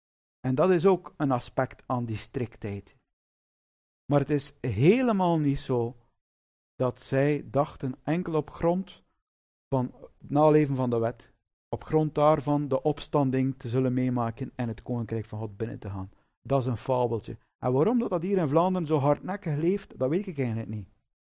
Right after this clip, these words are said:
Maar dat is al heel lang achterhaald, dat dat helemaal zo niet is. En ik dacht dat het toch belangrijk was om dat te onderstrepen.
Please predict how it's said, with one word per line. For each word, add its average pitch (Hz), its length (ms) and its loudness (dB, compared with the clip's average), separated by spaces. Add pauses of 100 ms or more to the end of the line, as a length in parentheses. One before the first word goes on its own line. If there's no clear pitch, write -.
(760)
Maar 151 120 -8
dat 143 100 4
is 143 60 0
al 131 340 -2
heel 170 340 10
lang 131 280 2
achterhaald, 104 840 -8 (280)
dat 127 160 -4
dat 113 180 -4 (100)
helemaal 135 680 0 (220)
zo 117 200 -8
niet 127 180 -2
is. - 320 -10 (880)
En 123 120 -6
ik 110 100 -6
dacht 139 240 -2
dat 139 100 -4
het 127 120 -6
toch 120 200 -6
belangrijk 131 400 -2
was 139 160 -2
om 135 80 -2
dat 131 120 -2
te 135 60 -4
onderstrepen. 113 580 -8